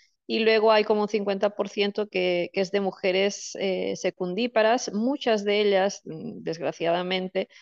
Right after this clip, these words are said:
eh, que vienen de previas experiencias traumáticas de parto en hospital, eh, y algunas de ellas que simplemente les fue tan bien el primero que simplemente quieren una experiencia <laughs> aún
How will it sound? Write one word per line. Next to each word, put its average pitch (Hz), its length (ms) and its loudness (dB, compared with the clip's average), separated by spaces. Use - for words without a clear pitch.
eh, 190 180 4
que 185 120 2
vienen 190 320 2
de 190 100 2
previas 180 380 0
experiencias 180 840 -4
traumáticas 208 840 -2
de 190 100 -2
parto 175 300 -4
en 165 100 -8
hospital, 208 720 -2
eh, 190 1040 2
y 196 80 2
algunas 196 340 4
de 208 100 4
ellas 208 180 4
que 226 100 0
simplemente 190 500 -2
les 196 160 0
fue 180 140 -2
tan 180 200 0
bien 180 140 -2
el 180 80 -4
primero 185 360 -4
que 196 140 -8
simplemente 170 640 -6
quieren 170 320 -4
una 175 160 -4
experiencia 175 760 -2
<laughs> - 180 -8
aún 170 260 0